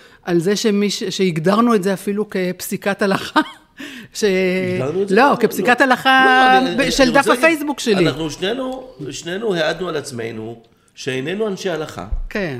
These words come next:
Speaker 2: איננו מומחים להלכה, ואנחנו לא מדברים בשם ההלכה.
Speaker 1: נכון.
Speaker 2: אנחנו מבינים קצת בבני אדם,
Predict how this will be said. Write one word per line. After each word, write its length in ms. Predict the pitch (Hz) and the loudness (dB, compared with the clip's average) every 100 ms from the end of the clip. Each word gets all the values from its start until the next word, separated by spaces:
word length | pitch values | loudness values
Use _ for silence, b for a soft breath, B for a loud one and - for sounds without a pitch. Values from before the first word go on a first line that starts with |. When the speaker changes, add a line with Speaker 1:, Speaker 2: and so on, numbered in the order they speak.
| 127 | -4
Speaker 2:
איננו 300 | 120 165 226 | -2 -2 -2
מומחים 460 | 214 180 - 170 151 | 0 -2 -2 -2 -2
להלכה, 380 | 123 120 131 135 | -2 -4 -4 -4
ואנחנו 200 | 151 202 | 0 2
לא 100 | 240 | 2
מדברים 380 | 262 233 277 233 | 2 -2 -2 -2
בשם 540 | 208 - - 285 240 | -4 -4 -8 -6 -6
ההלכה. 300 | 113 101 - | -4 -6 -6
Speaker 1:
נכון. 580 | 208 - - 170 139 147 156 165 _ - | -4 -2 0 -2 -2 -6 -10 -14 _ -6
Speaker 2:
אנחנו 420 | 131 165 208 254 | -4 -2 -2 2
מבינים 320 | 233 233 240 | 2 2 0
קצת 300 | 226 - 240 | -2 -4 -4
בבני 360 | 196 170 170 165 | -2 -4 -2 -2
אדם, 260 | 135 113 | 0 -2